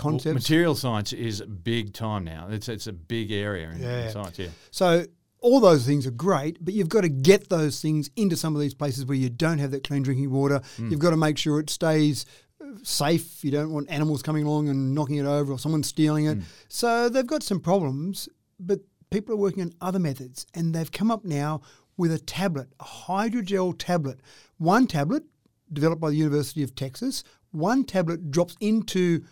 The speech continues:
Speaker 2: water that's not completely ridiculously dirty. I'm not talking about sewage water here, but something you might get out of a river,
Speaker 1: Mm.
Speaker 2: out of a well, for example, that's probably got some microbes, some germs in there,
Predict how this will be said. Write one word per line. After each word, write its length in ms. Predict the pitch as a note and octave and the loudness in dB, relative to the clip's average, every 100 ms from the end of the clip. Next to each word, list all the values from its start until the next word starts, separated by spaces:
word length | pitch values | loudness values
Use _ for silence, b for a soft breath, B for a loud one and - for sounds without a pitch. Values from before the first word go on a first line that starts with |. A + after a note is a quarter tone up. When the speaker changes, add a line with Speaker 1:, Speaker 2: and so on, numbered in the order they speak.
| B - | B 0
Speaker 2:
water 380 | D#3+ D#3 A3 | 6 6 4
that's 240 | A#3+ B3+ - | 0 -4 0
not 240 | D#4+ A#3 - _ _ - | 0 0 -4 _ _ -8
completely 500 | D#3 C3+ F3 D#3+ C#3+ | -4 -2 -2 -2 -2
ridiculously 480 | E3 D3 D3+ B2+ C3 | -2 -2 -2 -4 -4
dirty. 260 | B2 C3+ D3 | 0 2 2
I'm 80 | |
not 80 | F3 | 0
talking 120 | C#3+ C3+ | -2 -4
about 100 | B2+ | -2
sewage 320 | E3+ D#3 A#2+ | 2 2 2
water 200 | B2+ C3 | -4 -2
here, 200 | C3+ G#3 | 0 0
but 140 | G#3+ | 0
something 240 | A#3 B3+ F#3+ | 2 4 4
you 60 | |
might 160 | E3+ D3 | 2 0
get 120 | E3 | 2
out 120 | D3+ | 2
of 80 | C3 | 2
a 20 | |
river, 340 | C3 F3+ C4 C4+ B B | 4 6 4 0 B B
Speaker 1:
Mm. 160 | A2+ G#2 | -6 -2
Speaker 2:
out 140 | D3+ | 0
of 80 | C3 | 0
a 140 | C3+ | 0
well, 320 | B2+ E3 A3 | 4 4 4
for 100 | A3+ | 2
example, 480 | G#3+ F3+ G#3+ G3+ B3+ b b | -2 -2 -4 -4 -6 b b
that's 180 | A3 A3+ | 0 0
probably 400 | - - E4 C#4+ | -2 -2 0 2
got 220 | G3 F3+ | 2 2
some 260 | - E3 D#3 | 0 -2 0
microbes, 640 | D3 D#3+ D#3+ F3 D#3+ D#3+ | 0 0 -2 -2 -2 0
some 160 | - C3 | 0 0
germs 380 | C3 D3+ E3 D#3 | 2 2 2 2
in 100 | D#3+ | 2
there, 240 | D#3+ D#3+ | 2 0